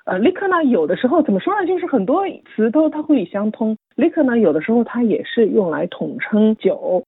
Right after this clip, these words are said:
但是呢，之后可能会聊到，呃，liquor 它那个词呢，从那个字面上来看，跟另外一个词叫 liqueur 非常像。liqueur 呢是一个甜酒，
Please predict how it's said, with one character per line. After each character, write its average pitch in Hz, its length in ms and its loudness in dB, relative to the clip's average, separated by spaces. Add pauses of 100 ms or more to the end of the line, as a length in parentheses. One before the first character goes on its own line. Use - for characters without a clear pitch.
(120)
但 240 140 4
是 247 140 0
呢， 220 400 2
之 285 140 -2
后 262 160 0
可 143 140 -10
能 131 80 -8
会 202 120 -2
聊 156 200 0
到， 165 420 -2
呃， 151 220 0
liquor 196 560 -2
它 196 160 -6
那 196 120 -6
个 156 100 -8
词 - 200 -14
呢， 139 200 -10 (100)
从 160 280 -8
那 185 160 -4
个 160 140 -4
字 202 220 -4
面 196 200 -4
上 - 180 -12
来 - 120 -14
看， - 220 -12 (260)
跟 220 140 2
另 226 80 0
外 165 160 -2
一 - 20 -6
个 156 140 -2
词 147 200 -6
叫 175 160 -4
liqueur 165 580 0 (300)
非 170 120 0
常 156 240 -6
像。 156 220 -10
liqueur 196 440 0
呢 160 200 -4
是 - 160 -4
一 160 160 -2
个 - 300 -2
甜 - 480 -2
酒， 202 200 0